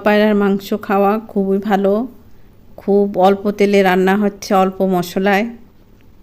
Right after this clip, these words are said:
দারুণ টেস্টি পায়রার মাংস। এভাবে রান্না করে দেখবে, খুব ভালো লাগবে এরকম মশলা দিয়ে।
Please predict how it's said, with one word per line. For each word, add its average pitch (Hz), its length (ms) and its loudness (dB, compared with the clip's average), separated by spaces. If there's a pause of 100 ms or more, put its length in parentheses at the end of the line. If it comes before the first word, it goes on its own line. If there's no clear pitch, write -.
(180)
দারুণ 185 300 2 (100)
টেস্টি 180 440 -2 (180)
পায়রার 190 420 0
মাংস। 175 280 -4 (720)
এভাবে 190 400 -2
রান্না 175 340 2
করে 202 240 0 (840)
দেখবে, 180 340 0 (380)
খুব 202 220 -6
ভালো 180 260 -2
লাগবে 185 400 -2
এরকম 180 340 -2 (100)
মশলা 180 440 -6
দিয়ে। 190 220 -2